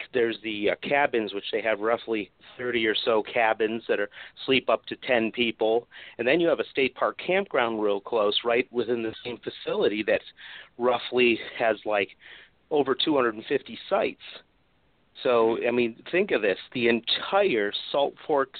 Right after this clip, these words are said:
State Park area, the lodge, the cabins, the campground, is all Bigfooters. So, I mean, literally, if,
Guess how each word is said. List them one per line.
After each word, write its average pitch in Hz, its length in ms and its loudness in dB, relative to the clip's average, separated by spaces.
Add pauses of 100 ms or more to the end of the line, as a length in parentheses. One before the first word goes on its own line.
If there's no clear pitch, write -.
State 143 360 -2
Park - 460 0
area, 117 420 4
the 92 80 0
lodge, 98 480 4 (100)
the 98 100 0
cabins, 110 600 0
the 120 60 -6
campground, 127 560 0 (300)
is 131 160 0 (140)
all 113 360 2 (100)
Bigfooters. - 680 -4 (680)
So, 127 80 2
I 113 60 6
mean, 113 380 2
literally, 110 640 0 (220)
if, - 120 -2